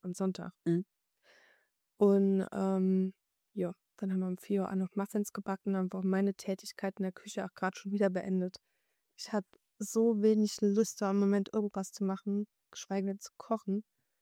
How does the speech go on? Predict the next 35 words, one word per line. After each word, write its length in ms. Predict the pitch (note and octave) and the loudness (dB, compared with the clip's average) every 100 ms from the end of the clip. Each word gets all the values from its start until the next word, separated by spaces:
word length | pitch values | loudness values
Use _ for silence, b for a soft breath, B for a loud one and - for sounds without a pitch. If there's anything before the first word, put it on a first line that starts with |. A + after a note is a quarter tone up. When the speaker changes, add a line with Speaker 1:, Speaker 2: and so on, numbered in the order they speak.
| _ _ _ - | _ _ _ -8
Speaker 2:
Ich 300 | F#3 - A#3+ | -6 -6 -4
auch 240 | F3 E3+ | -4 -4
nicht. 140 | E3+ D3 | -6 -4
Bei 100 | F3 | -2
dem 200 | G#3 G#3 | -2 -2
Wetter, 340 | G#3 A3 F#3+ | -4 -4 -4
dann 160 | F3+ G3 | 0 0
noch 140 | G3+ | -2
vor 160 | - G#3 | -4 -2
dem 240 | G3+ D3 | -2 -2
heißen 300 | G3 A3 - | -4 -4 -2
Herd 480 | E3+ G#3+ A3+ G#3 F#3 | -2 -2 -2 -4 -4
und, 320 | C#4+ F3+ F3+ - | -2 0 -2 -4
äh, 260 | F3 E3+ E3 b b b - | -4 -2 -4 b b b -2
mir 200 | G3+ G3 | 0 2
reicht 260 | G#3+ G3+ | 0 0
schon, 180 | - A#3 | -4 -2
wenn 140 | A3+ A3+ | 0 0
ich 120 | - | 0
die 140 | G3 | -4
Spülmaschine 880 | - - C4+ C#4+ C4+ - A3 G3+ - | -4 0 2 4 2 2 2 2 2
aufmachen 500 | G#3+ G3+ G#3+ F3+ G3+ | 0 2 2 4 4
muss, 180 | G#3 G3 | 2 0
wenn 160 | G3 G3 | -2 -4
sie 80 | |
fertig 560 | F#3 - G3+ G#3+ - A3+ | -6 0 0 0 -4 -4
ist 260 | B3 A#3+ A#3+ | -4 -4 -6
und 280 | A#3+ A#3+ A#3+ | 0 2 2
da 140 | A#3 B3+ | 2 0
einem 280 | G#3 G#3+ | 0 -2
der 260 | A3+ G#3 G#3 - G#3+ | -2 -2 -4 -8 -8
heiße 460 | A#3 - A3+ A3 | -8 -6 -6 -4
Wasserdampf 500 | A3+ A#3 A3+ G#3+ G#3 | -4 -4 -6 -6 -4
entgegenkommt, 720 | G#3+ G3 G#3 G3+ G3 G3+ G3 | -6 -6 -6 -6 -4 -4 -6
ehrlich. 500 | G4+ A#3+ A#3 A3 G#3+ | -4 0 2 0 -4